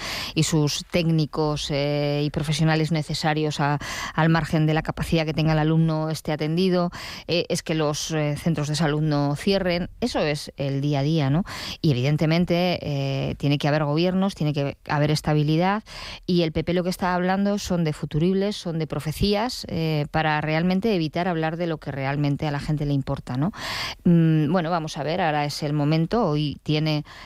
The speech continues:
eh, eh, Pedro Sánchez, el presidente en funciones, su reunión con el rey después de hacer todas las consultas, y vamos a ver lo que sale. Es el momento, evidentemente, del presidente Sánchez, cuando,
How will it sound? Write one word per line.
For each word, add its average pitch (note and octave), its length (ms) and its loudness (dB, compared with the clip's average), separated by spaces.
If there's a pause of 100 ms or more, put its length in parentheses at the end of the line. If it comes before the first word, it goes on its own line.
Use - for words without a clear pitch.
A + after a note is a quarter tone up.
(100)
eh, D3 440 0
eh, C#3+ 260 0
Pedro D#3 260 0
Sánchez, E3 400 -2
el D3 100 0
presidente C#3+ 380 0
en C#3 80 4
funciones, D#3 500 2
su C#3 300 0
reunión C#3+ 360 2
con D3 200 0
el C#3+ 260 -2
rey G3 320 0
después D#3 320 -4
de C#3+ 60 0
hacer C#3 240 -4
todas C#3+ 220 0
las C#3+ 220 0
consultas, G#3 680 0 (460)
y E3 180 2
vamos D3+ 240 0
a C#3 60 -2
ver C#3 80 0
lo C#3+ 100 0
que D3 80 -4
sale. E3 340 0
Es D3+ 140 -2
el D#3 60 2
momento, D3+ 540 0
evidentemente, D3 680 -2
del D3 140 0
presidente D3 440 -2
Sánchez, F3+ 440 0
cuando, C#3+ 440 0